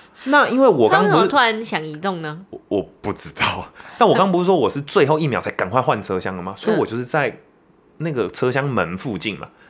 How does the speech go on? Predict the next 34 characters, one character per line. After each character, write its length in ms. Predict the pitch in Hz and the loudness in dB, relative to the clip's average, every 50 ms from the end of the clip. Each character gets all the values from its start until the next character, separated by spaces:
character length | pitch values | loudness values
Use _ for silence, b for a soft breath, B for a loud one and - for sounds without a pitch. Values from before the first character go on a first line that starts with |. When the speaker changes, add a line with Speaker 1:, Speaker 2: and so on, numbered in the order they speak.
| b | b
Speaker 1:
那 80 | - 226 | -4 0
他 100 | 220 247 | 0 0
走 260 | 240 - - - - - - | -2 -2 -4 -4 -2 0 0
过 180 | - 170 151 | 2 4 4
来， 100 | 120 - | 4 4
这 180 | 190 - 196 220 247 | 4 2 0 0 0
车 160 | - - 220 | 2 2 2
厢 120 | 214 226 208 | 2 2 0
很 240 | 180 - 107 104 135 | 0 0 -2 -2 -2
挤， 140 | - 120 | -4 -6
Speaker 2:
<laughs> 20 | 101 | -2
Speaker 1:
所 120 | - 190 | 0 0
以 20 | 208 | 0
他 60 | 220 | 0
其 160 | 214 - 131 | 0 -4 -6
实 100 | - 127 | -6 -4
没 140 | 123 131 - | -4 -2 -2
有 60 | - | 0
办 100 | 170 170 | 0 -2
法 40 | 123 | -2
前 200 | - - - 104 | -4 -4 -6 -6
进 120 | 123 135 | -6 -4
多 140 | 127 127 127 | -4 -4 -2
少， 100 | - - | -2 -2
他 160 | - - 160 | -2 -2 -2
就 140 | 151 - 165 | -2 -2 -6
自 220 | 165 - - 208 | -8 -8 -6 -2
然 200 | 170 131 104 98 | -2 -2 -2 0
而 60 | 101 98 | 0 0
然 160 | 98 92 95 | 0 0 -2
地 80 | 98 | -4
卡 300 | 95 - - - 101 87 | -8 -8 -6 -4 -4 -4
在 160 | 82 - 113 107 | -2 -2 -2 0
了 180 | 95 73 - | -2 -2 -6